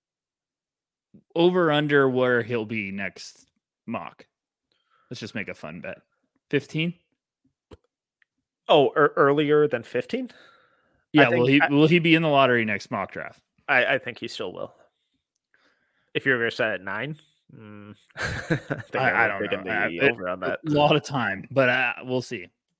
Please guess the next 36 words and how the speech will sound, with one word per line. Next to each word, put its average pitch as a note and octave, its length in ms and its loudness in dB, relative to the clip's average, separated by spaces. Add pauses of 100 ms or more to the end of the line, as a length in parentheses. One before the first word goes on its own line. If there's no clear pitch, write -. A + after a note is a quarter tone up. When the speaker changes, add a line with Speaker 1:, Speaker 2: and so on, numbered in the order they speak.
Speaker 1:
I, E3 160 -2
I'm D#3+ 260 0
rooting D3+ 200 0
for G#2+ 180 -4
him F#2+ 100 -6
to F2 60 -14
turn G2+ 220 -4
it E2+ 40 -8
around, E2+ 320 -8
but F2+ 160 -8 (440)
he's G2+ 100 -10
running A#2 200 4
out G2 100 2
of F2 60 -12
time. E2 280 -10
He's - 60 -20
gotta G#2+ 160 -4
get G2+ 120 -8
something - 220 -10
going. E2 140 -10
Speaker 2:
Y-, - 320 -16
yes, - 180 -4
he A#2+ 120 -6
is. - 260 -12 (140)
Speaker 1:
You're F3 180 2
not B3+ 140 8
Speaker 2:
Uh, C#4 40 6
Speaker 1:
moving D#4+ 280 10
him. C3+ 140 -4
You C#3 100 -6
gotta B3 200 4
do D#4+ 200 8
something. A#2 260 -6
Be E3 80 -6
snappy. A3 440 4
Speaker 2:
<laughs> - 60 -14